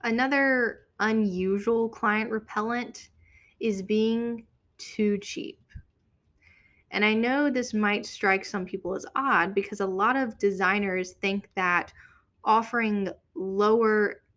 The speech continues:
budget services gives them a competitive pricing advantage,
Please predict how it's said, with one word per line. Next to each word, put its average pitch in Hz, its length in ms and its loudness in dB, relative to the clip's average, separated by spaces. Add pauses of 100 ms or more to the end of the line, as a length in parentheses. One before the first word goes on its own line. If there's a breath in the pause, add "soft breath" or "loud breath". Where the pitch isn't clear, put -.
(640)
budget 196 460 4
services 190 920 -2 (440 soft breath)
gives 214 320 6
them 202 400 0 (140)
a 185 560 2 (120)
competitive 208 800 0
pricing 196 560 -2
advantage, 180 960 -6